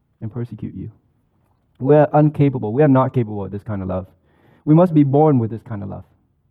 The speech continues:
We must be born with this kind of love. So, we need to be born again. We need to be born again, not of flesh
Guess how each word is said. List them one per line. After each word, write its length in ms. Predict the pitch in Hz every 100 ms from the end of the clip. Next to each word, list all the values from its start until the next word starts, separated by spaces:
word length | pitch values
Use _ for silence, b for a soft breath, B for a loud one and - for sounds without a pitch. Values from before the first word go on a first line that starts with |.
| _ _ _ _ -
We 80 | 127
must 240 | 147 147
be 80 | 131
born 320 | 117 120 110
with 100 | 104
this 120 | 104
kind 180 | - 90
of 80 | 78
love. 140 | 107 _ _ _ _ _ _ _ _ _ _ _ _ _ _ _ _
So, 320 | - 120 107 - _ _ _ _ _ _ _ _ -
we 120 | 131
need 80 | 120
to 40 |
be 60 | 107
born 220 | 101 110
again. 300 | 107 123 104 _ _ _ _ _ _ _ _ _ _ _ _ _ _ _ _ _
We 120 | 120
need 140 | 139 143
to 60 |
be 120 | 123 127
born 240 | 135 147
again, 280 | 127 139 135
not 200 | 123 127
of 180 | 110 - _
flesh 360 | 147 170 -